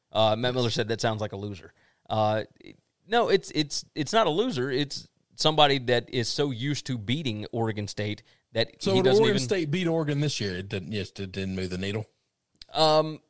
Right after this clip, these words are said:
Speaker 1: I mean, they did beat 'em in the, uh, in the conference championship, uh, or conference tournament, but no, it didn't really move the needle for Oregon fans. It was just,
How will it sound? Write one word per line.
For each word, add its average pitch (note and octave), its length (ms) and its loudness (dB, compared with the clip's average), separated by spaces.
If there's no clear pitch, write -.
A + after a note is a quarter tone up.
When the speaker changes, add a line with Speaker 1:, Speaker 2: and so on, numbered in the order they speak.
Speaker 1:
I F#3+ 60 -4
mean, F3+ 120 4
they E3+ 100 4
did B3 180 -2
beat C3+ 140 4
'em C3 100 2
in B2+ 40 -2
the, A#2+ 220 0
uh, G#2+ 300 4
in B2 80 -4
the A#2 60 -2
conference G#2+ 380 0
championship, A2 520 -4
uh, G#2+ 260 -2
or A#2 120 -2
conference A#2 300 -2
tournament, A2+ 340 -4
but B2 440 4
no, C3+ 420 2
it A#2 120 -2
didn't C#3 160 0
really C3+ 160 2
move C3 180 0
the A#2+ 80 0
needle B2 260 -2
for G#2+ 460 -6
Oregon A#2+ 320 -4
fans. G2+ 320 -6
It A2 60 -8
was G#2 120 -8
just, A2 180 -6